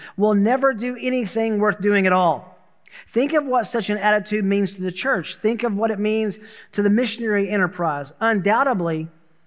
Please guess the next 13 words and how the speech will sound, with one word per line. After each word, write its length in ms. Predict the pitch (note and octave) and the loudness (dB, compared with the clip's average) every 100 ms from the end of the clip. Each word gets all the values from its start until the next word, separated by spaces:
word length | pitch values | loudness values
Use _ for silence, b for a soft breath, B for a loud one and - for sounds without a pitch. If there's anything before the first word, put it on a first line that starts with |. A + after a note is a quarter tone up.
| _ _ _ _ _ _ _ _ _ - - | _ _ _ _ _ _ _ _ _ -20 -6
checks 320 | A3+ A#3+ - | -2 -2 -4
be-, 260 | G#3 A3 | -6 -6
cheeks 360 | E3+ - B3+ - | -6 -4 -4 -4
began 380 | G#3+ G3 G#3+ G3+ | -4 0 0 0
to 100 | E3+ | -2
flame 480 | - G#3 A3 A#3 A3 | -2 0 0 2 0
and 100 | F3 | 0
eyes 360 | F#3+ G#3+ G#3+ | 2 2 0
began 340 | F#3 F#3+ G#3 G3 | -2 -2 0 0
to 60 | |
gleam 420 | F3 F3+ G3 F#3+ E3+ | 0 0 2 2 0
as 100 | D#3 | -4
Paul, 600 | - F#3 F#3+ G3 F#3+ | -6 -2 2 0 -2